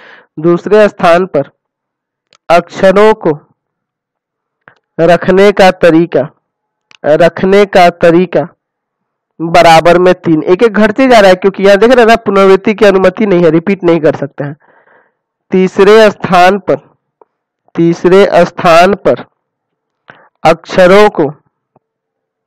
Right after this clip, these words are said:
अक्षरों को रखने का तरीका, रखने का तरीका बराबर में दो।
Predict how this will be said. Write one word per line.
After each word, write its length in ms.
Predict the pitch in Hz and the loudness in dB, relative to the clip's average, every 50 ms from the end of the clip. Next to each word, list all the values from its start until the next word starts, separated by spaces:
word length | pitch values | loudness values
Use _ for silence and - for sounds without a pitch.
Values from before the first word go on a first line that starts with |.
| _ _ _ - | _ _ _ -2
अक्षरों 560 | 151 160 156 - - - 185 175 185 196 208 | -2 -2 -2 -4 -4 -2 0 2 2 2 0
को 160 | 196 - 160 139 156 - _ _ _ _ _ _ _ _ _ _ _ - - - - - _ _ _ _ _ _ 156 | 0 0 -2 -4 -4 -6 _ _ _ _ _ _ _ _ _ _ _ -20 -20 -20 -20 -20 _ _ _ _ _ _ 0
रखने 600 | 160 165 175 170 165 - - 190 196 202 214 196 | 2 2 2 2 0 0 -2 0 0 0 0 0
का 200 | - 196 180 170 | 2 0 0 0
तरीका, 560 | 170 - 170 156 156 160 170 165 - 160 131 - - _ _ _ _ _ _ _ _ _ _ _ _ - - _ _ - | 0 0 0 0 2 0 0 0 -2 -2 -2 -2 -4 _ _ _ _ _ _ _ _ _ _ _ _ -20 -20 _ _ -2
रखने 640 | 147 156 156 151 160 160 - - 180 180 196 202 196 | 0 0 2 2 0 0 0 -2 -2 0 2 0 0
का 200 | 196 196 180 175 | 2 0 0 0
तरीका 640 | 170 - - 170 160 165 185 180 - 160 135 - - _ _ _ _ _ _ _ _ _ _ _ _ _ _ - | 0 0 0 0 2 0 0 -2 -2 -4 -4 -4 -8 _ _ _ _ _ _ _ _ _ _ _ _ _ _ -8
बराबर 520 | 160 165 170 170 165 160 160 160 170 170 | -2 0 2 2 4 2 2 2 2 2
में 160 | 175 180 180 | 2 0 0
दो। 200 | 170 151 156 147 | 0 0 -2 -2